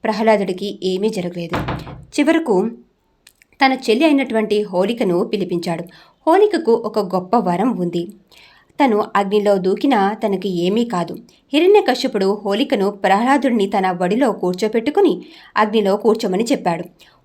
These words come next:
హోలిక ప్రహ్లాదుడితో కలిసి అగ్నిలో కూర్చుంది. కానీ ప్రహ్లాదుడి యొక్క అపారమైన భక్తి వలన హోలిక కాలిపోయిందే కానీ ప్రహ్లాదుడు మాత్రం సురక్షితంగా బయటపడ్డాడు. ఈ సంఘటన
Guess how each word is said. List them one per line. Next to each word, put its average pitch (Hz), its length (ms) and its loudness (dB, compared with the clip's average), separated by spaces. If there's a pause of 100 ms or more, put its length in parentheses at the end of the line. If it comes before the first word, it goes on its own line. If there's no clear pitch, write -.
హోలిక 330 380 4
ప్రహ్లాదుడితో 214 920 2
కలిసి 190 440 -2 (120)
అగ్నిలో 190 400 0
కూర్చుంది. 180 560 -4 (340)
కానీ 196 320 0
ప్రహ్లాదుడి 226 680 0
యొక్క 196 500 0 (260)
అపారమైన 214 640 2
భక్తి 190 380 -4
వలన 220 480 2 (260)
హోలిక 294 380 4
కాలిపోయిందే 202 840 0
కానీ 202 520 0 (320)
ప్రహ్లాదుడు 214 500 4
మాత్రం 214 440 0
సురక్షితంగా 208 840 -2
బయటపడ్డాడు. 170 680 -6 (400)
ఈ 277 180 4
సంఘటన 190 600 0